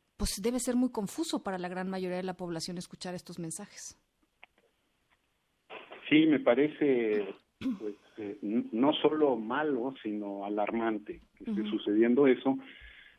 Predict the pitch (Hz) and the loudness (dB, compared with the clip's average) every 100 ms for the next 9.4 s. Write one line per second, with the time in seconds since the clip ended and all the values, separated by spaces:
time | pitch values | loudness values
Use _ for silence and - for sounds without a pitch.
0 | - - 131 - 143 139 135 135 135 135 | -10 -2 -2 4 6 8 8 6 4 -4
1 | - _ _ - - _ 135 143 175 170 | -14 _ _ -18 -18 _ -4 0 2 0
2 | - 170 165 135 120 - 113 135 135 127 | 2 4 6 6 4 2 0 0 2 2
3 | 123 113 117 117 107 110 92 - 87 101 | 2 4 2 2 2 0 0 -4 -6 -8
4 | 101 - 95 87 82 - - 98 107 - | -8 -8 -8 -8 -14 -18 -10 -4 -4 -2
5 | 95 95 92 95 - 87 - 165 - _ | 0 2 0 -2 -6 -10 -10 -20 -20 _
6 | _ _ _ 220 233 220 98 87 113 180 | _ _ _ -16 -14 -10 -10 0 4 4
7 | 120 110 107 104 104 101 123 120 117 117 | 2 0 0 0 0 2 4 4 4 4
8 | 104 120 135 120 92 87 - - 208 - | 4 6 6 6 2 -6 -14 -10 -10 -10
9 | - 95 90 | -12 -10 -8